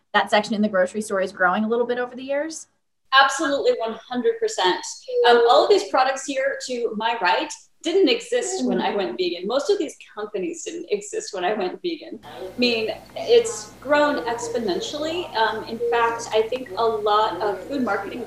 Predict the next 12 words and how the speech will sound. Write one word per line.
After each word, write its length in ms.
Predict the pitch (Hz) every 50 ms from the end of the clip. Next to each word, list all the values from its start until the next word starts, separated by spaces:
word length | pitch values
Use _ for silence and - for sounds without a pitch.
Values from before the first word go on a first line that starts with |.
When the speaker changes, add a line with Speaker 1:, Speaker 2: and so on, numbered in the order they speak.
| - -
Speaker 2:
companies 600 | - 247 - 311 285 320 349 359 - - - - - - - 226 -
would, 480 | 214 247 247 247 247 247 240 - - - 233
um, 380 | 233 226 220 220 214 220 220 - -
agree 600 | - 233 - - - 214 226 220 226 226 226 - - -
that 400 | 220 214 208 208 165 - - - - - - - - - - - _ _ _ -
vegan 380 | 247 247 220 277 277 285 285
is 260 | 440 440 415 427 415 403
the 100 | 208 208
number 360 | 208 208 208 214 220 - -
one 200 | 226 208 208 202
growing 280 | 196 190 190 190 190 190
segment, 500 | - - 185 180 190 185 165 - -